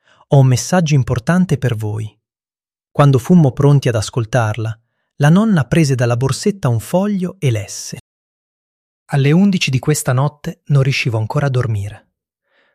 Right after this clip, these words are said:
Durante la visione notturna ho ricevuto un messaggio con varie indicazioni che mi fecero una grande impressione. Uno di voi era al centro delle visioni ricevute in modo particolare. C'era però anche Willy, sua moglie e altre persone ancora.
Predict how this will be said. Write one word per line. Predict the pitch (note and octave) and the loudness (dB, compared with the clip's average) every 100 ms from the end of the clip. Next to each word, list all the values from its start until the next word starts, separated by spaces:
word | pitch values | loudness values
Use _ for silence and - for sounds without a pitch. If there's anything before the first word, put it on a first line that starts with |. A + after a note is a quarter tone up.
| _ | _
Durante | - C#3+ F#3+ G3+ | -4 2 4 4
la | D#3 | 0
visione | C3 C3 D#3 | 0 2 2
notturna | C3+ A#2 - D#3+ E3+ F3 - | 0 -2 -2 0 0 -2 -4
ho | D3+ | -2
ricevuto | D#3+ - D#3+ C3 | 0 0 -2 -2
un | B2 | 0
messaggio | B2 A#2+ - E3+ F3+ D#3+ | 0 -2 -4 -4 -2 -2
con | C3+ A#2+ | -2 -2
varie | B2 D#3 C#3+ | 0 0 0
indicazioni | B2 - A2+ - A2+ G2 G2 - - - - | 0 -4 -8 -8 -8 -6 -10 -14 -20 -20 -2
che | D#3 | 0
mi | E3+ | 2
fecero | D#3 - A#2+ | 0 -2 -2
una | A#2+ A#2 | -2 0
grande | B2 D#3 D#3+ | 0 0 2
impressione. | C#3+ B2+ A#2 - - - D#3+ _ _ _ _ _ _ _ _ _ _ | 0 -2 -6 -8 -14 -18 -20 _ _ _ _ _ _ _ _ _ _
Uno | F#3+ G3 | 4 6
di | D3 | 4
voi | A#2+ A#2 A#2 - | 0 0 -2 -6
era | - D3+ C#3+ | -2 2 2
al | C#3 | 0
centro | - F#3+ G3 - | -2 0 0 0
delle | D3 C3+ | 0 0
visioni | B2+ A#2+ D#3 D#3+ | 0 0 2 2
ricevute | C3 - A#2 C#3+ D#3 C3 | 0 -4 -2 -2 0 0
in | |
modo | A#2+ C3+ D3+ D3+ | 2 2 2 0
particolare. | B2+ - B2+ B2+ A#2 - - _ _ _ _ _ - - | -2 -4 -6 -4 -6 -12 -20 _ _ _ _ _ -20 -20
C'era | - F3+ F3 | -2 0 2
però | F3+ G3+ | 2 2
anche | F#3+ D#3 | 2 2
Willy, | D3 B2+ D3 A2+ G#2+ G#2 _ | 0 2 2 0 -4 -8 _
sua | - - B2+ | -6 -2 2
moglie | D3 F#3 F3+ F3+ - | 2 0 -2 -4 -4
e | C#3+ | -2
altre | D#3+ F#3 F3 | -2 -2 -4
persone | D#3 B2+ - C#3 | -4 -6 -2 -2
ancora. | B2+ - - - - | -2 -6 -14 -16 -20